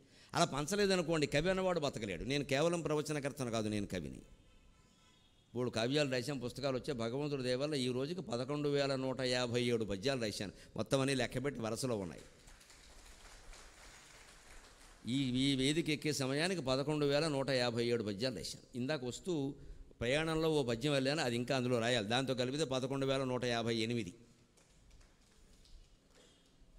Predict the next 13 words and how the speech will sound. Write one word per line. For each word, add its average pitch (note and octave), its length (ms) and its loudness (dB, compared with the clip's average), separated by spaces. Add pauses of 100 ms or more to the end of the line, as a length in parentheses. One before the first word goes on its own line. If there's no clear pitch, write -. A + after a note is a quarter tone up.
(1400)
నేను G#3 280 2
కవిని, E3+ 400 4
నాకు D#3+ 200 2
భావావేశం A3+ 640 4
ఉంటుంది A3 260 2
సహజంగా. D#3 580 -2 (1700)
ముద్దపప్పులో A3+ 460 2
చెప్పడం A3 300 2
అంటే A3 140 2
మన G#3 160 0
వల్ల G3 180 0
కాదు F3 220 0
అది. - 140 -6